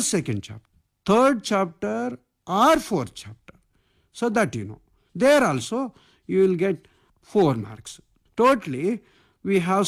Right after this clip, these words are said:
seven questions in the text. Totally seven questions for fourteen marks. And fifth main, all three marks questions, not extracts. Don't get any confusion related to three marks.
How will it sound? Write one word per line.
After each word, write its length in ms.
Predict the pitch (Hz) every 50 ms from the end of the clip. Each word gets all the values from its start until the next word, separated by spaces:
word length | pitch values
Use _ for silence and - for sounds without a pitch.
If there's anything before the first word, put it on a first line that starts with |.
| - -
seven 280 | 180 196 220 269 311 320 330 320 - -
questions 640 | 190 143 - - - 117 139 185 214 214 202 - _ _ _ _ _ _ _ - 165
in 60 | 170 165 160
the 60 | 185 190 180 -
text. 340 | 220 - - - - - - - - - _ _ _ _ _ _ - 165
Totally 300 | 160 156 156 147 147 135 - -
seven 220 | 139 139 180 233 254 240 -
questions 400 | 196 170 - - 190 190 202 202 180 - _ _ _ _ -
for 120 | 151 143 117 -
fourteen 380 | - 147 151 139 117 139 131 131 123 107
marks. 280 | 98 98 - - - - - - - _ _ _ _ - _ _ - 196
And 100 | 233 240 208 -
fifth 260 | 269 294 233 - - - 294 294
main, 220 | 262 170 120 104 - - _ _ _ _ _ _ _ _ _ -
all 180 | 170 180 190 190 170 - -
three 160 | 151 143 139 127
marks 200 | 117 113 110 - - _ -
questions, 420 | 190 185 147 - - - 104 104 - - - 170 _ - 151
not 160 | 160 185 180 151 - - 156
extracts. 520 | 143 - - - - 147 113 107 - _ - - - _ _ _ _ _ _ _ _ _ 143 147
Don't 220 | 185 196 202 180 143 156
get 120 | 160 156 156 147
any 120 | 151 165 165 165 143
confusion 480 | 135 139 131 - 190 185 170 - 202 214 226 202 - _ _ _ _ _ - 147
related 360 | 151 156 165 160 139 - 156 127
to 60 | 151 135 - -
three 180 | - 165 156 139 120 104
marks. 280 | 101 98 - - -